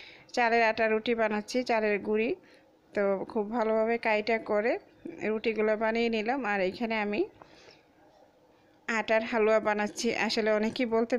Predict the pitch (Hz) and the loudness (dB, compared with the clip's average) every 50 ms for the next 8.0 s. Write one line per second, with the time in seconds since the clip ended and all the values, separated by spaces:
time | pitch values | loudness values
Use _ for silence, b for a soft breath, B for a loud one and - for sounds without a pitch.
0 | 240 254 254 208 220 254 233 208 226 226 214 196 196 220 - 214 220 240 - - | -2 -2 -4 0 2 0 2 2 2 2 2 2 0 -2 -2 -2 -2 -2 -2 -2
1 | 220 208 220 214 208 214 - 214 202 - - - 240 220 - 240 220 - - - | -2 0 0 0 0 0 -2 -4 -6 -4 -4 -4 -4 -4 -4 -4 -6 -6 -6 -10
2 | - 277 B B B B B B B B - 208 208 - 247 233 240 233 - 220 | -12 -12 B B B B B B B B -4 -4 -2 -2 -2 0 0 0 0 -2
3 | 220 - 240 240 247 233 247 247 247 240 247 247 277 262 247 233 240 240 240 240 | -2 -2 -2 -2 -2 0 0 0 2 2 0 0 0 -2 -2 0 0 0 0 2
4 | 233 233 220 220 226 233 233 226 226 226 226 233 247 262 277 269 - - 285 285 | 2 0 0 0 0 0 2 2 2 0 2 2 2 2 0 0 0 0 0 0
5 | 277 - 277 269 240 233 220 - 247 294 320 B B B B B B B B B | 0 0 0 0 0 0 0 -2 -2 -2 -2 B B B B B B B B B
6 | - 214 226 226 - 262 247 240 240 233 226 226 240 233 220 220 220 220 220 220 | -2 -2 -2 0 0 0 0 2 2 0 2 2 2 2 2 2 0 -2 0 0
7 | 214 208 214 220 220 - 247 220 214 208 208 202 202 214 208 214 - 254 240 240 | 0 0 0 -2 -2 -2 -2 0 2 2 2 2 2 0 -2 -2 -2 0 0 0